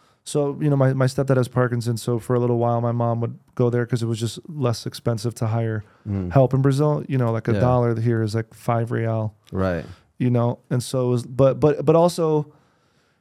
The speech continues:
Speaker 1: you know, th-, <sighs> Brazil is a beautiful country, along with many other ones in your, like, there's just so many, be-, but, like, there are certain things in America that you really just cannot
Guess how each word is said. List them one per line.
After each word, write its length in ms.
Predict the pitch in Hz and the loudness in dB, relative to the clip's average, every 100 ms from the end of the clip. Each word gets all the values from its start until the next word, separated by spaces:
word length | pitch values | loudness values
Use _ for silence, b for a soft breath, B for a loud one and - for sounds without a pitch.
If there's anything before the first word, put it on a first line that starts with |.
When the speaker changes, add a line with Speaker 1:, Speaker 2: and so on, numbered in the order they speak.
| b - | b 4
Speaker 1:
you 100 | 160 | 6
know, 180 | 160 | 6
th-, 140 | 147 - - - | 4 -4 -14 -8
<sighs> 320 | 139 - - | -6 -8 2
Brazil 600 | 156 143 180 190 190 - - | 4 4 4 4 4 2 -2
is 100 | 147 | 0
a 60 | |
beautiful 280 | 143 147 139 | 0 2 0
country, 640 | 139 147 135 139 135 135 - _ _ _ | 2 2 2 2 4 2 -2 _ _ _
along 300 | - 139 147 | 0 4 4
with 100 | 147 | 2
many 260 | 131 135 135 | 2 2 4
other 240 | 131 131 | 4 4
ones 440 | 131 127 127 120 - _ _ _ _ _ _ _ - | 2 2 0 -4 -10 _ _ _ _ _ _ _ -2
in 140 | 127 | 0
your, 140 | 127 139 | 2 2
like, 160 | 156 139 | 2 2
there's 140 | 151 | 2
just 140 | 165 - | 2 -2
so 120 | 165 | -4
many, 140 | 156 | -2
be-, 120 | 139 143 | -2 0
but, 200 | 131 139 | 2 4
like, 220 | 135 135 B B B B - | 2 2 B B B B 0
there 160 | 139 135 | 2 4
are 240 | 180 208 | 6 6
certain 280 | 214 208 180 | 2 -2 -2
things 300 | 170 165 156 | 2 2 2
in 80 | 147 | 0
America 520 | 139 139 139 135 135 | 2 2 2 2 0
that 400 | 127 123 123 - _ _ _ _ - | 2 2 0 -4 _ _ _ _ -6
you 220 | 135 135 | 2 2
really 420 | 123 143 147 139 131 | 4 4 4 2 2
just 260 | 135 135 | -2 -2
cannot 640 | - 131 127 123 127 139 | -2 0 2 2 0 -2